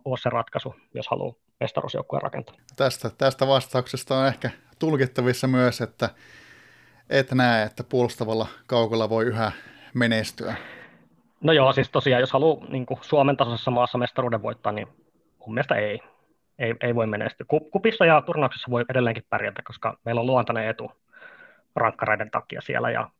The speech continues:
Speaker 1: ja kuitenkin pystytään pelaamaan paljon niitä tasapelejä johtuen meidän puolustavasta taktiikasta. Et, et siellä se on ihan validi vieläkin, vaikka se painostusmuutos tuli. Kai se laskee sielläkin sitä todennäköisyyttä paljon voittaa, mutta, mutta niin,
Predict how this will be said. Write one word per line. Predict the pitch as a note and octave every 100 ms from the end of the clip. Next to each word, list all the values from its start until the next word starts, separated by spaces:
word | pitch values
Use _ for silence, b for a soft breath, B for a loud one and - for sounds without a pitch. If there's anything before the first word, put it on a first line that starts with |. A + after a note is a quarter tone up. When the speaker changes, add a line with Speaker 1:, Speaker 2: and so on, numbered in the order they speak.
| -
Speaker 1:
ja | A2+
kuitenkin | - A2 A2+
pystytään | - - A2+ G#2
pelaamaan | A#2 G#2+ G#2
paljon | A2 A2+
niitä | A#2 -
tasapelejä | A#2+ - - B2 A#2+ - -
johtuen | B2+ - B2
meidän | A#2+ -
puolustavasta | - C2 - - - -
taktiikasta. | B1 - - - - - B2
Et, | A#2
et | B2+ -
siellä | F3+ F3+
se | D3+
on |
ihan | C#3 C#3
validi | C3+ B2+ A#2+
vieläkin, | C3 A#2 - A2 G#2+ _ _ _ -
vaikka | A2+ -
se | A2+ -
painostusmuutos | G#2+ A2+ - - A2+ - -
tuli. | A#2 A#2 - B B B B B
Kai | - A#2+
se |
laskee | B2+ A#2+ A#2+
sielläkin | A#2+ A#2 A#2
sitä | -
todennäköisyyttä | A#2 A2+ A2 A#2 A#2 -
paljon | - A2+
voittaa, | A2+ A#2 - - -
mutta, | A#2 - A#2+ _
mutta | C#3 C3 -
niin, | A#2+